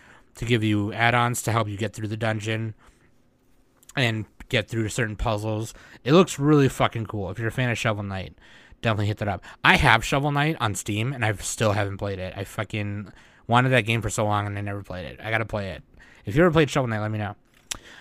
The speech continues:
Um, if you're a PlayStation Plus member, Shadow of the Colossus and Sonic Forces are free for March, so get on that, okay?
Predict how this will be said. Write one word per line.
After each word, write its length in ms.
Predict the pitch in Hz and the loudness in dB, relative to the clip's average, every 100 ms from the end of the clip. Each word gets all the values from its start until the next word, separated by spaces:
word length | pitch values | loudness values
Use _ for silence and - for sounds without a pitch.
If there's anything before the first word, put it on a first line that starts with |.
| - - | -16 0
Um, 180 | 147 143 | 2 4
if 120 | 131 | 6
you're 120 | 220 | 8
a 40 | 233 | 8
PlayStation 540 | - 202 214 - 156 | 8 4 4 0 2
Plus 280 | - 202 - | 4 4 4
member, 260 | 185 185 175 | 2 4 2
Shadow 260 | 165 175 | 2 2
of 60 | 185 | 2
the 80 | 180 | 0
Colossus 500 | - 160 160 - 139 | -2 -2 -2 -4 -6
and 140 | 117 | -4
Sonic 320 | - 151 170 | 0 0 0
Forces 480 | - 151 - 156 151 | -2 -2 0 -2 -2
are 260 | 120 117 110 | 0 0 0
free 580 | - - 156 160 160 | -4 0 4 6 4
for 280 | 160 - 135 | 2 -4 -4
March, 580 | 117 110 120 107 - - | -2 0 0 -2 -6 -8
so 120 | 107 | -6
get 160 | 101 117 | -4 -2
on 160 | 127 | -2
that, 160 | 113 92 | -4 -6
okay? 260 | 90 110 | -6 -8